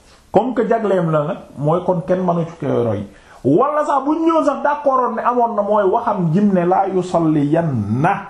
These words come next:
laa ya'ummanna ahadun ba'di jaalisan", moo folli jëf jëm jëfoon, te wax jam waxoon. Parce que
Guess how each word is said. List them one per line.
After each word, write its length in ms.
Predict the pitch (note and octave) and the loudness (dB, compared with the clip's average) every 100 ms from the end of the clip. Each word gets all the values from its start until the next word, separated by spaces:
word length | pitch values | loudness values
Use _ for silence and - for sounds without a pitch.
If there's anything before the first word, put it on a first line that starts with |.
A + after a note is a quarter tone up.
| - - | -18 -8
laa 240 | C3+ G3+ B3 | 0 2 2
ya'ummanna 640 | B3+ B3 G#3+ G3+ A3 G#3+ F#3+ | -2 0 0 2 2 2 0
ahadun 520 | - - G3 F#3+ E3+ | 0 0 -2 -2 0
ba'di 400 | F3 F3+ E3 D3+ | 0 0 -2 0
jaalisan", 460 | D3 E3 F3 E3 D3+ | 2 2 0 -2 0
moo 220 | D3+ D3+ | 0 0
folli 680 | D3+ - G#3 G#3 F3 G#3+ - - - _ _ - B2 | -2 -2 0 2 0 0 -4 -12 -20 _ _ -8 2
jëf 340 | C#3 C#4+ F#3+ | 4 4 2
jëm 260 | F3+ D#4 C4+ | 0 0 0
jëfoon, 340 | C#4 G#3+ G3 A#3+ - - _ | 2 2 -2 -6 -16 -20 _
te 80 | B3+ | 0
wax 220 | D4+ D#4 A#3+ | 2 -2 -2
jam 180 | D4 D4 | -2 -2
waxoon. 300 | C#4+ A3 - - - | -2 -2 -6 -12 -2
Parce 240 | A3+ | -2
que 60 | B3+ | 0